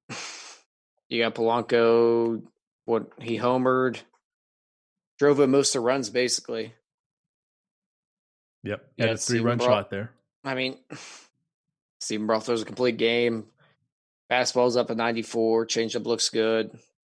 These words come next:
Speaker 1: Not gonna be there in the future. <laughs> Uh, he's, it's, it's hard to get excited about.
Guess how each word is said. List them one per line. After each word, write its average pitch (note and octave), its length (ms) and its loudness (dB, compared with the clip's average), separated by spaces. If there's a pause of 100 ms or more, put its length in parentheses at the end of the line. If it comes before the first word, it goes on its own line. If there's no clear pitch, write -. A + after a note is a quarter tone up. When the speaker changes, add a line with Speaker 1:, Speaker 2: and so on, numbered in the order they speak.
(680)
Speaker 1:
Not G#2+ 180 -6
gonna A#2+ 160 -2
be B2 140 2
there C3 180 4
in C#3+ 60 2
the D3 80 -2
future. F3 500 2
<laughs> - 40 -6 (1700)
Uh, A#2 280 2 (160)
he's, A2+ 420 -4 (640)
it's, - 420 -2 (920)
it's F3+ 160 -4
hard A#3+ 200 4
to A3 60 -6
get G3 140 2
excited C#3 480 -4
about. G2+ 320 -12